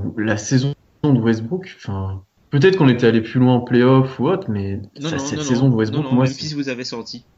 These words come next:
Speaker 1: Ah, c'était la saison où Memphis en est sorti,
Speaker 2: Oui,
Speaker 1: c'était
Speaker 2: oui,
Speaker 1: pas
Speaker 2: oui.
Speaker 1: la, ouais, je, je me trompais sinon. Donc,
Speaker 2: Ouais,
Speaker 1: ouais,
Speaker 2: c'est
Speaker 1: tu vois,
Speaker 2: l'année,
Speaker 1: même pas.
Speaker 2: l'année
Speaker 1: Donc,
Speaker 2: où il met
Speaker 1: euh,
Speaker 2: trente-deux points, là, Memphis vous sort au premier tour.
Speaker 1: Ah oui, oui, oui, c'est vrai. Donc, euh, tu vois, donc même pas, donc non, moi, cette saison-là, vingt fois, quoi. Même si t'as des soirs où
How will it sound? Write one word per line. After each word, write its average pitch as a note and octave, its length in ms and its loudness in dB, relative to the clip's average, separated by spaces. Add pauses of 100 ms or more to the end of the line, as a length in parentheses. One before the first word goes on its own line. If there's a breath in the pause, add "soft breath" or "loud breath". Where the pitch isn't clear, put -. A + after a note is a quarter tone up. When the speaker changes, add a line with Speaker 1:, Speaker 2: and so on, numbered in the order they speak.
(300)
Speaker 1:
Ah, C3 80 4
c'était D3 160 4
la D3+ 40 6
saison D#3+ 220 4
où - 40 6
Memphis D#3+ 260 2
en E3 40 6
est D#3 60 4
sorti, D#3 300 -4
Speaker 2:
Oui, D3+ 80 -6
Speaker 1:
c'était E3 160 0
Speaker 2:
oui, C3+ 40 2
Speaker 1:
pas D3 80 4
Speaker 2:
oui. C#3 260 6
Speaker 1:
la, - 40 -4
ouais, C3+ 140 2
je, - 460 -10
je C3+ 60 4
me C3 80 6
trompais C3+ 240 0
sinon. A#2 220 -2
Donc, A#2 220 0
Speaker 2:
Ouais, B2 60 6
Speaker 1:
ouais, A#2+ 60 6
Speaker 2:
c'est A#2+ 60 0
Speaker 1:
tu - 60 -4
vois, A#2+ 100 4
Speaker 2:
l'année, C3+ 140 4
Speaker 1:
même C#3 100 0
pas. G#2+ 220 2
Speaker 2:
l'année C3+ 260 -4
Speaker 1:
Donc, D#3 100 2
Speaker 2:
où D3 40 -2
il B2+ 80 0
met A2+ 60 6
Speaker 1:
euh, A2 180 6 (100)
Speaker 2:
trente-deux C3 160 0
points, D#3 220 -12
là, D3 160 -10
Memphis B2+ 320 -14
vous B2 100 -18
sort B2 220 -14
au A#2 100 -14
premier A2+ 300 -16
tour. G#2+ 180 -16
Speaker 1:
Ah D3 80 4
oui, D3 220 2 (180)
oui, B2+ 220 -4 (260)
oui, C3 140 6
c'est C3+ 140 2
vrai. A2+ 200 0 (180)
Donc, A2 300 -2
euh, A2 80 2
tu B2 140 -4
vois, C#3+ 120 6
donc A#2 200 0
même B2 160 4
pas, E3 160 4
donc G#2 240 -4 (280)
non, E3 180 0
moi, G#2+ 240 -2
cette - 200 -10
saison-là, G#2+ 540 -4 (420)
vingt A#2+ 500 -2
fois, E3+ 220 -4
quoi. - 340 -14
Même B2 160 4
si C3+ 240 0
t'as B2 160 6
des A#2 120 4
soirs C#3 360 2
où A2+ 400 0